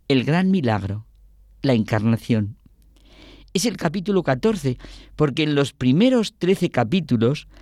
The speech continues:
dice la finalidad del libro y hace un formidable análisis de las dificultades cardinales que los distintos naturalismos presentan y si hay algo más que naturaleza.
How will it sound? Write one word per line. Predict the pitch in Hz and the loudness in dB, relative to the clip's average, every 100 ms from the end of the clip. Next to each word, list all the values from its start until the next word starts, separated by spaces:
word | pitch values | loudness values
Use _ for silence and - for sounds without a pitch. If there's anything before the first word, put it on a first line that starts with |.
| - - - | -20 -20 -12
dice | - 180 190 | -2 0 2
la | 196 185 | 0 0
finalidad | 165 139 123 123 160 | 0 2 2 2 0
del | 156 135 | 0 0
libro | 226 226 151 113 - _ _ _ _ | 2 2 0 -2 -10 _ _ _ _
y | 170 | 0
hace | 233 220 | 0 0
un | 269 233 | -6 -6
formidable | - 202 160 143 180 240 175 123 | 0 0 2 2 2 0 0 2
análisis | 113 170 196 202 214 220 - - - _ _ | 2 2 0 -2 -4 -4 -8 -20 -20 _ _
de | - 147 | -4 0
las | 143 127 | 2 0
dificultades | 135 139 117 135 113 214 185 - | -4 -6 -4 -4 0 0 0 -2
cardinales | 226 202 143 147 147 143 147 - _ _ _ _ _ | -4 -2 0 0 0 -2 -4 -14 _ _ _ _ _
que | - 143 | -2 0
los | 139 | 2
distintos | 120 127 - 226 233 190 147 117 | 0 -4 -2 2 2 2 -2 0
naturalismos | 117 117 233 202 180 180 170 170 - _ | 0 0 0 0 0 0 0 -2 -6 _
presentan | 147 113 - 180 196 127 110 139 190 _ - - - - - | -2 0 0 2 2 0 -2 -2 -4 _ -20 -20 -20 -20 -6
y | 180 | -2
si | 170 233 | 0 2
hay | 254 247 | 2 2
algo | 247 214 | 2 2
más | 185 196 269 254 - - - | 4 4 4 2 -4 -10 -6
que | 156 | -2
naturaleza. | 139 120 131 110 117 107 - | -2 -2 -2 0 -2 -4 -10